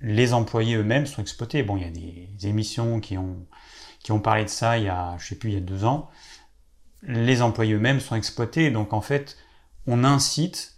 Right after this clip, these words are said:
ces sociétés-là à continuer à exploiter, euh, des personnes qui pourraient être nous. Moi, ce que je dis toujours, c'est que je préfère que les gens aillent acheter leurs fruits et légumes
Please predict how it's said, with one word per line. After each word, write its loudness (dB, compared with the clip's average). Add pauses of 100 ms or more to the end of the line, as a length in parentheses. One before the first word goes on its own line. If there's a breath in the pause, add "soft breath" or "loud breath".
ces 0
sociétés-là 2
à -2
continuer 0
à 2
exploiter, 0
euh, 0
des -2
personnes -2
qui -6
pourraient 0
être -8
nous. -2 (300)
Moi, 6
ce 2
que 4
je 0
dis -2
toujours, 0
c'est -2
que 0 (360 soft breath)
je -12
préfère 6 (800)
que 2
les 6
gens 6
aillent 0
acheter 2 (160)
leurs 4
fruits -2
et 0
légumes 0